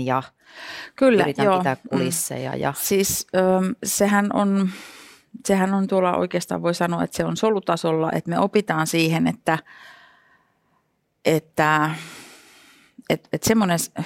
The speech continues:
Speaker 2: hyvä, mun mielestä aivan loistava semmoinen kolmen säännön niinku paketti, mikä tulee ihan kahdentoista askeleen ohjelmasta ja tuolta, että päihdeperheessä opitaan se, ettei saa puhua, tai tällaisessa toimimattomassa perheessä, siellä ei saa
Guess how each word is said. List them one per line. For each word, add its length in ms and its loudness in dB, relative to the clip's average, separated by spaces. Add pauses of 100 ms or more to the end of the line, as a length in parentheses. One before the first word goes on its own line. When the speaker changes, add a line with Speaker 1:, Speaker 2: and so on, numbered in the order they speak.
Speaker 2:
hyvä, 340 4
mun 160 0
mielestä 260 0
aivan 260 2
loistava 460 2
semmoinen 340 -2
kolmen 380 2
säännön 480 -2
niinku 400 -4 (580)
paketti, 580 -2 (300)
mikä 240 0
tulee 400 0
ihan 200 -2
kahdentoista 600 -4
askeleen 400 -2
ohjelmasta 560 -4
ja 100 -2
tuolta, 420 -4
että 280 -6 (380)
päihdeperheessä 1000 -2
opitaan 420 -4
se, 120 -4
ettei 300 -4
saa 120 -8 (100)
puhua, 320 0 (960)
tai 100 0
tällaisessa 440 -4
toimimattomassa 640 -4
perheessä, 460 -6 (360)
siellä 280 0
ei 80 -4
saa 120 -8